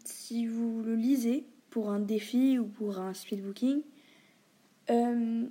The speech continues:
ne, il ne vous, vous ne devez pas vous attendre en fait à une histoire, euh, comme les contes de fées ou des choses dans ce genre,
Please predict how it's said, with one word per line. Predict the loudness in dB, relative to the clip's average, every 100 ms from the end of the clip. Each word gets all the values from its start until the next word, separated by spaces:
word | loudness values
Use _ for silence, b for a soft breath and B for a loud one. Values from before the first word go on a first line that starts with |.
| -10 _ _ _ _ 0
ne, | 2 2 2
il | 2
ne | 2
vous, | 0 -4 -6 -6
vous | -8 0 2
ne | 4
devez | 4 4
pas | 4 2
vous | 2 0 -2
attendre | -2 0 2 0
en | -2
fait | -2 -4 -6 -16 -4
à | -2 -2 -4 -12 _ _ 2
une | 4 6
histoire, | 4 -4 -2 -2 -4 -8 -20 _ 0
euh, | 0
comme | 0 -2 -2 -2 -4
les | -2
contes | 0 2
de | 0
fées | 0 0
ou | -2 -4 -10 b b b -8
des | -2
choses | 0
dans | 0 -4
ce | -4
genre, | -2 -2 -4